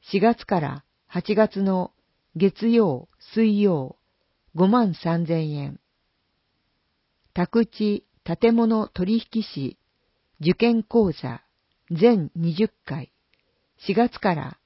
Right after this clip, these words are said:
九月の木曜、四万三千円。介護職員初任者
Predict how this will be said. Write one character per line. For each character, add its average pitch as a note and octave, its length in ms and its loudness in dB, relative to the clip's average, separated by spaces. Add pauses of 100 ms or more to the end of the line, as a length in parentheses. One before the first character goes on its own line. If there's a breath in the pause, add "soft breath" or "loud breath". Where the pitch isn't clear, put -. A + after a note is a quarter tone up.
九 G3 120 -10
月 G3+ 280 0
の C3 240 -8 (280)
木 F3 320 -2
曜、 E3+ 320 0 (580)
四 A3+ 260 4
万 A3 220 2
三 D#3+ 320 -4
千 D#3 280 -4
円。 C#3+ 260 -8 (1400)
介 B3 240 4
護 B3 100 2
職 A#3 340 -2
員 C#3+ 220 -2 (380)
初 - 180 -4
任 A#3+ 240 2
者 - 340 -6